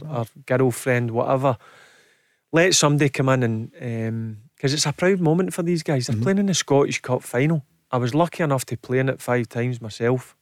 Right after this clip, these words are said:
Speaker 1: Um, I know what it means. Great with fans. But obviously there's no fans here. But give them the opportunity to at least to have their, their close family by. And I'm sure with the size of Hampden,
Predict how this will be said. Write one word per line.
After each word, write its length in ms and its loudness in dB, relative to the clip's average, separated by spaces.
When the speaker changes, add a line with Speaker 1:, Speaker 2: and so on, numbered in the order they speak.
Speaker 1:
Um, 400 -2
I 60 -4
know 140 2
what 120 2
it 100 0
means. 360 -2
Great 240 2
with 140 -2
fans. 440 0
But 100 2
obviously 360 2
there's 160 -2
no 160 2
fans 400 -2
here. 200 -2
But 180 -6
give 160 0
them 160 2
the 100 4
opportunity 640 -2
to 160 -8
at 120 -4
least 240 -4
to 100 -6
have 180 -4
their, 200 0
their 180 -8
close 380 4
family 560 2
by. 200 4
And 220 2
I'm 120 2
sure 500 4
with 120 -2
the 80 -4
size 340 4
of 100 2
Hampden, 540 2